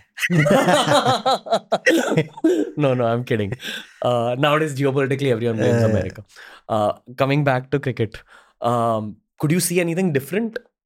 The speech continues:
Speaker 1: as a former professional? Could you see anything different when the side was playing the final versus playing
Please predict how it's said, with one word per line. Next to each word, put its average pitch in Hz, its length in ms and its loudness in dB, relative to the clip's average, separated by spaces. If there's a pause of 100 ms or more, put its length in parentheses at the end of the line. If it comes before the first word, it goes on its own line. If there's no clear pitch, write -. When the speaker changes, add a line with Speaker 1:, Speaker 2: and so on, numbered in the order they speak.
(420)
Speaker 1:
as 123 280 0
a 139 360 2 (100)
former 139 600 0 (300)
professional? 127 580 -2 (600)
Could 143 120 2
you 160 60 2
see 175 160 0
anything 185 320 2
different 165 500 -2 (720)
when 135 340 0
the 147 100 2
side 135 540 -2 (260)
was 131 160 -2
playing 131 240 0
the 143 80 -2
final 131 360 -2
versus 117 480 0
playing 151 500 -2